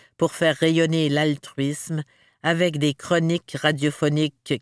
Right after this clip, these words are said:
quinzomadaires à ce sujet sur les ondes de C K V L ou la création d'un groupe Facebook pour favoriser l'entraide et les services rendus partout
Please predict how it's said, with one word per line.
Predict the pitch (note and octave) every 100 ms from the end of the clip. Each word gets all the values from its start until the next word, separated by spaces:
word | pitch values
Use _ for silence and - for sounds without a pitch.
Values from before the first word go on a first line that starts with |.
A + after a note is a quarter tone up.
| -
quinzomadaires | E3+ E3 D#3 C#3+ C3+ C3 D3+ D#3 C#3
à | B2+
ce | - E3
sujet | - C#3+ C3 A#2+ A#2 E3 _ _ _ _
sur | - G3+ F3+
les | C#3 B2
ondes | D3 D#3+ D#3+ D3+ B2
de | A#2+ C3+ D3 -
C | - - C#3
K | F3
V | E3+ B2
L | A2+ G#2+ E3 E3+ _ _ _ -
ou | A#3+ C#4+
la | A#3 G#3
création | - F#3 D#3+ D#3 - E3
d'un | D3+ C#3 C3
groupe | A#2 - C#3 -
Facebook | - A#2+ A2 G#2+ C#3 A3+ _ _ _ _ _ _ _
pour | - D3
favoriser | - E3+ E3+ E3 D#3+ C#3 C3+
l'entraide | C#3 D#3+ - C3 A2+ C#3 D3+ - -
et | D3
les | C3+
services | - D#3+ D3 E3 -
rendus | C#3+ B2+ B2 F3
partout | - C#3+ - - G#3